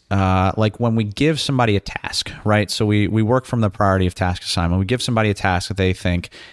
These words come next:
is good to do. Do we,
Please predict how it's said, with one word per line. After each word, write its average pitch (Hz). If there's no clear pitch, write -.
is 85
good 92
to -
do. 87
Do 110
we, 104